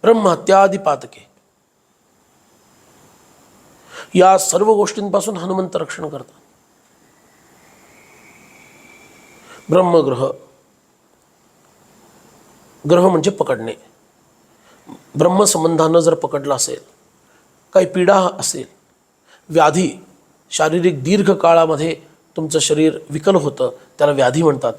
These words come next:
या काही व्याधी झाल्या असतील, ब्रह्महत्येसारखी, भ्रूणहत्येसारखी, गोहत्येसारखी,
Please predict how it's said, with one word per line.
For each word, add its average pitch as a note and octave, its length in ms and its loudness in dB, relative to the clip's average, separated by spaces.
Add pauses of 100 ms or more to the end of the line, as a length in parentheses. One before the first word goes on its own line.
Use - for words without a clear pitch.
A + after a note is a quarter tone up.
(220)
या D#3 80 2
काही E3+ 160 4
व्याधी C#3+ 340 2
झाल्या D3 260 0
असतील, - 240 -6 (2000)
ब्रह्महत्येसारखी, F#3+ 960 0 (160)
भ्रूणहत्येसारखी, E3 840 -2 (1600)
गोहत्येसारखी, F#3 800 0